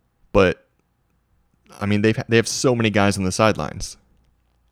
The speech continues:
And I thi-, I really do think that it is a product of getting back into a full season. Right now, we're at around forty-five, fifty games, so that's pretty much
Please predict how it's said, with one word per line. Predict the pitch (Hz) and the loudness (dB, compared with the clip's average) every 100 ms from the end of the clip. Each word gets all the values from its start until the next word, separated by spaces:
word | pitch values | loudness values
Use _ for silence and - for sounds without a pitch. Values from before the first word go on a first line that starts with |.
| _ - | _ -4
And | 104 | -2
I | - 107 | 2 0
thi-, | - | 0
I | - | -2
really | 104 113 123 | -2 0 -2
do | 104 110 | -2 -2
think | 104 120 107 | -2 -4 -2
that | 95 | 0
it | 95 | 4
is | 104 92 | 2 0
a | |
product | 110 101 90 87 - | 0 2 2 0 0
of | 101 87 85 - _ _ _ _ _ _ _ _ _ _ _ _ | 2 2 0 -16 _ _ _ _ _ _ _ _ _ _ _ _
getting | 107 107 104 | 2 2 2
back | 98 98 - | 0 0 -4
into | 101 95 - 92 | -8 -6 0 0
a | - 92 | 2 -2
full | - 98 90 | -2 -4 -4
season. | - 95 82 _ - | -2 -2 -4 _ 0
Right | 123 | 2
now, | 127 120 | 4 2
we're | 127 123 110 110 - | 2 2 2 0 -2
at | 110 110 | -4 -2
around | 104 104 98 92 - | 0 -2 -2 -8 -2
forty-five, | 117 113 - 95 92 113 120 | 0 0 -2 -2 0 -2 -6
fifty | 123 - 117 127 110 | -8 -4 -4 -2 -4
games, | 104 101 123 160 - - | -2 -2 -4 -6 -10 -12
so | - 120 | -4 -2
that's | 123 143 | -2 -4
pretty | - - 139 175 | -6 -2 2 2
much | 123 135 151 - - | 2 0 -2 -4 -12